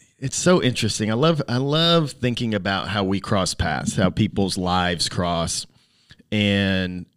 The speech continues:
you know, I've kinda known you off and on for a few years. Uh, this man is a,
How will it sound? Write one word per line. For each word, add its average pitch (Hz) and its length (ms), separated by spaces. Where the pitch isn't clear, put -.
you 113 140
know, 101 160
I've 113 200
kinda 151 280
known 131 300
you 127 180
off 117 240
and 110 80
on 107 360
for 110 180
a 104 60
few 113 200
years. 104 720
Uh, 98 460
this 110 180
man 113 240
is 101 160
a, 95 400